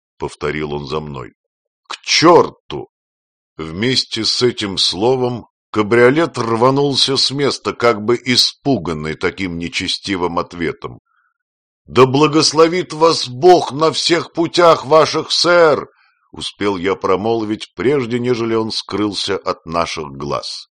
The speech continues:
Нечего сказать. Приятный и милый джентльмен был мистер Франклин.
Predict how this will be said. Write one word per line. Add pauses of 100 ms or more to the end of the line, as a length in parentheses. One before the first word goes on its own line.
(960)
Нечего
сказать. (600)
Приятный (420)
и
милый
джентльмен
был
мистер
Франклин.